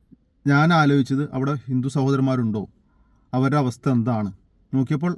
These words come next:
അവിടെ ഒരു കൂട്ടം ആൾക്കാർ അവിടുത്തെ അമ്പലങ്ങൾ കാവൽ നിൽക്കുകയാണ് മുസ്ലിങ്ങൾ.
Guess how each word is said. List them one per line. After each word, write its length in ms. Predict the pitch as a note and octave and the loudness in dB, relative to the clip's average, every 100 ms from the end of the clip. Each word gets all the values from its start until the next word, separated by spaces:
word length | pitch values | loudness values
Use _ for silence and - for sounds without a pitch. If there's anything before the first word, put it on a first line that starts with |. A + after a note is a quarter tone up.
| B2 | -4
അവിടെ 240 | B2 D3 | -2 2
ഒരു 120 | D3+ | 2
കൂട്ടം 360 | D3+ C#3 A2 D#3+ | 2 0 0 0
ആൾക്കാർ 420 | B2+ A2+ A#2+ D3 - - _ - | -2 -2 -4 -6 -10 -20 _ -8
അവിടുത്തെ 280 | A2+ B2 - | -6 -4 0
അമ്പലങ്ങൾ 460 | A#2+ A#2 B2+ C3 C#3 B2+ | 2 2 2 0 -2 -4
കാവൽ 360 | G#2+ A2+ B2+ | -4 -2 -2
നിൽക്കുകയാണ് 300 | B2+ A#2+ G#2 | -2 -2 -6
മുസ്ലിങ്ങൾ. 360 | G#2 G2 F2 | -6 -8 -10